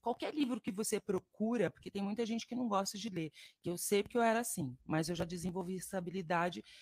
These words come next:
e eu tô curtindo bastante, né? Eu leio bastante hoje. <clears throat> Então, hoje, qualquer livro que você tenha, você colocar lá no,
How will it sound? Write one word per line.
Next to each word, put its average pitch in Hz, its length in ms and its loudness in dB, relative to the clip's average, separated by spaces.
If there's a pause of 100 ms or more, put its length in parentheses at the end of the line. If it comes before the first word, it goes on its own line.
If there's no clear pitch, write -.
(280)
e 190 60 2
eu 185 60 6
tô 202 120 0
curtindo 190 440 -2
bastante, 160 640 2 (840)
né? 160 300 0 (680)
Eu 180 140 2
leio 175 180 2
bastante 202 720 4
hoje. 117 380 -8 (240)
<clears throat> 208 680 6
Então, 208 480 4 (960)
hoje, 190 300 6
qualquer 226 340 2
livro 196 240 -4
que - 100 -20
você 143 320 -4 (380)
tenha, 220 360 8 (120)
você 233 140 -2
colocar 247 400 2
lá 233 180 6
no, 220 300 0